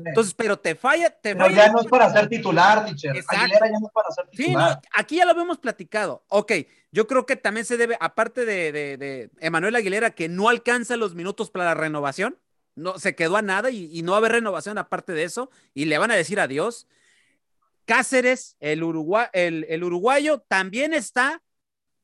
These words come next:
Speaker 1: casi, casi en cincuenta, sesenta, cuarenta saliendo, ¿eh? Ojo, ojo, ojo con eso, ¿eh? Se está tambaleando y está en la tablita.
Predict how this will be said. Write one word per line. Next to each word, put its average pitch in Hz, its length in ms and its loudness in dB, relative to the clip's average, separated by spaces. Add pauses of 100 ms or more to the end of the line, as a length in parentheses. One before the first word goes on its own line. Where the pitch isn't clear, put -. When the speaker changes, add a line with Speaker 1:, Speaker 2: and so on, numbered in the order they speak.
(240)
Speaker 1:
casi, 269 340 -2
casi 294 480 -2
en 196 180 -4
cincuenta, 214 500 -4
sesenta, 254 500 -4
cuarenta 233 580 -4
saliendo, 208 520 -2
¿eh? 349 160 -6 (120)
Ojo, 254 480 0 (360)
ojo, 247 300 0
ojo 262 220 -2
con 262 180 -2
eso, 208 320 -4
¿eh? 311 140 -8 (220)
Se 180 100 -12
está 226 240 -4
tambaleando 233 580 0
y 214 40 4
está 233 160 -6
en 247 60 -4
la 254 80 -6
tablita. 214 540 -4